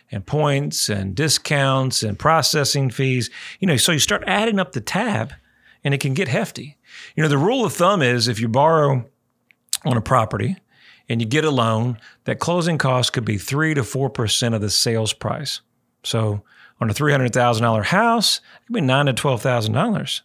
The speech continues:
It'd be a lot of cash. So what are we gonna do in this marketplace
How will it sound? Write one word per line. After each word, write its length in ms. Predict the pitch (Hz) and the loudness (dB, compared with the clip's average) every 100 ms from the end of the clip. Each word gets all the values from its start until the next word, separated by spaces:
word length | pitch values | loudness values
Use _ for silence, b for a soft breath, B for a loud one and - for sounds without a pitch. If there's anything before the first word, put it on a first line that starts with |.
| _ | _
It'd 80 | 226 | -4
be 40 | |
a 60 | 196 | 0
lot 160 | 123 123 | 2 0
of 60 | |
cash. 520 | 185 247 131 123 - - B B B B | -2 0 -2 -2 -8 -14 B B B B
So 540 | - 175 160 151 147 - | 0 2 4 2 -4 -10
what 240 | 147 190 | -4 -2
are 40 | 277 | 0
we 60 | |
gonna 100 | 233 | 2
do 100 | 180 | 2
in 60 | 170 | 2
this 200 | 151 - | 2 2
marketplace 880 | 143 175 185 151 - 123 120 113 | 2 2 2 -4 -2 0 0 -2